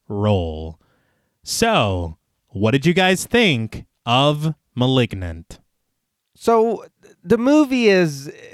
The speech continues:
Speaker 2: you know, what it is. It's,
Speaker 1: <laughs>
Speaker 2: it's, it does have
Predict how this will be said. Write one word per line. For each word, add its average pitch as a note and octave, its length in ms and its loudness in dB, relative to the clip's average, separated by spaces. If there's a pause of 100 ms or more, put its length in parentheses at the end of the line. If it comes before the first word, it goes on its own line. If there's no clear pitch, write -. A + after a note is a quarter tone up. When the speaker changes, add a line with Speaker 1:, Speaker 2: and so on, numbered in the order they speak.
(220)
Speaker 2:
you F#3+ 140 4
know, F3+ 220 6
what F3 200 4
it E3 140 0
is. C3 400 2
It's, D3+ 260 2
Speaker 1:
<laughs> - 0 -
Speaker 2:
it's, E3 400 2 (340)
it F#3+ 200 2
does F#3 460 2
have E3 500 2